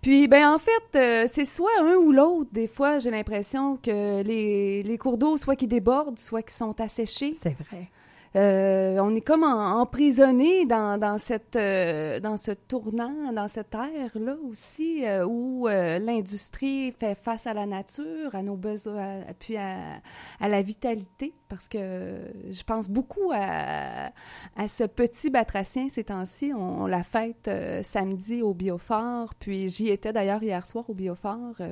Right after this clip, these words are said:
Speaker 1: pour une consultation publique sur son avenir à, de ce musée-là. Puis on, on, j'ai pris le temps de regarder l'environnement du lieu, le regard sur le fleuve qui,
Speaker 2: Qui
Speaker 1: dont
Speaker 2: est très beau.
Speaker 1: qui est très beau,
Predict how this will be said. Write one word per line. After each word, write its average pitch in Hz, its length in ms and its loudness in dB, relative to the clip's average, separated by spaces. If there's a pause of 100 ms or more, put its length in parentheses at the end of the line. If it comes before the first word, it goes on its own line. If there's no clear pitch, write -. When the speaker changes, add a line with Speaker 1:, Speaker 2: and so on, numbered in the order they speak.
Speaker 1:
pour 185 200 -10
une 175 120 -8
consultation 185 720 -10
publique 185 460 -10
sur - 260 -12
son 190 240 -2
avenir 202 500 -4
à, 180 100 -4
de 175 120 -4
ce 190 160 -8
musée-là. 190 640 -4 (560)
Puis 220 280 2
on, 185 600 2 (260)
on, - 100 -10 (200)
j'ai 202 300 -2
pris 320 200 0
le 320 80 0
temps 302 380 0
de 233 60 4
regarder 196 560 -2
l'environnement 208 640 0
du 214 180 -2
lieu, 202 300 -4 (140)
le 208 120 0
regard 190 380 -2
sur 196 160 -4
le 190 80 2
fleuve 226 420 -4
qui, - 580 -6
Speaker 2:
Qui 180 60 -6
Speaker 1:
dont 185 200 -2
Speaker 2:
est - 60 -8
très 175 300 -10
beau. 185 140 -4 (240)
Speaker 1:
qui 247 100 0
est 247 80 0
très 262 160 4
beau, 285 240 6